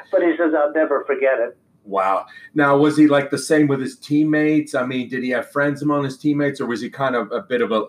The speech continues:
Speaker 2: was he a bit of a loner besides Pronovo? 'Cause you said Pronovo was, you know, was always his best buddy, you know?
Speaker 1: Always, you know what? He compartmentalized his whole life. Marcel was his best buddy. Marcel had never been to his house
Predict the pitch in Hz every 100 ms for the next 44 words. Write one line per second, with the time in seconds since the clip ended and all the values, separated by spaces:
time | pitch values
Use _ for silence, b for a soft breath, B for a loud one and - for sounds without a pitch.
0 | 107 110 104 113 110 113 107 104 110 110
1 | 104 92 - 107 - 127 - - 127 117
2 | 95 87 104 104 107 127 107 - 131 120
3 | 107 98 - b b - 165 151 - 127
4 | - - - 139 135 117 101 101 - 110
5 | - - 101 82 - 101 101 92 87 165
6 | 254 262 269 165 190 175 190 - b b
7 | - 196 190 202 185 196 247 240 180 196
8 | - 160 147 143 139 165 160 147 131 -
9 | B B B 160 170 160 220 240 233 196
10 | - 151 - - 170 185 - _ 143 170
11 | 196 b b _ 160 - - 202 156 147
12 | 143 151 170 170 160 165 156 147 135 143
13 | 139 131